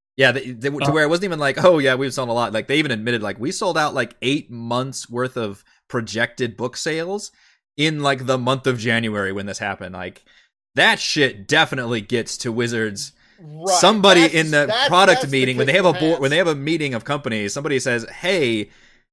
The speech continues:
Speaker 1: slaps this sheet on the table or <laughs> PowerPoint
Speaker 3: Yeah.
Speaker 1: or whatever they're using, says,
Speaker 2: Yeah.
Speaker 1: "Dude, look at how much our competitors are selling right now. This is a fucking fire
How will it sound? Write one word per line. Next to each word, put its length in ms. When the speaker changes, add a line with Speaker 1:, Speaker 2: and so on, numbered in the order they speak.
Speaker 1:
slaps 440
this 260
sheet 220
on 140
the 120
table 360
or 200
<laughs> 20
PowerPoint 420
Speaker 3:
Yeah. 160
Speaker 1:
or 40
whatever 180
they're 100
using, 460
says, 220
Speaker 2:
Yeah. 280
Speaker 1:
"Dude, 300
look 340
at 100
how 220
much 240
our 160
competitors 680
are 100
selling 520
right 160
now. 160
This 220
is 140
a 100
fucking 480
fire 720